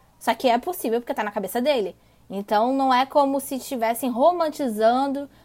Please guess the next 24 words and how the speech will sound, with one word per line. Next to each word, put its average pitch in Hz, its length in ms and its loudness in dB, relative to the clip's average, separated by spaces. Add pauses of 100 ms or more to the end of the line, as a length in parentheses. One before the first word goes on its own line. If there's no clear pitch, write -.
(120)
a 247 180 2
situação. 254 460 -4
Não 226 100 -2
é 233 40 0
nada 233 260 0
disso. 240 260 -4
É 202 60 -6
porque, 202 220 -6
de 226 120 -6
fato, 214 400 -6
passa 233 380 -2
na 254 80 -6
cabeça 240 320 -4
dele. 294 260 0 (300)
Só 220 220 -2
que 262 120 -2
teve 220 280 0
o 220 40 0
problema, 247 540 0
né, 226 180 -2
que 202 360 -2
algumas 214 360 -2
pessoas, 220 760 0
é, 185 440 -2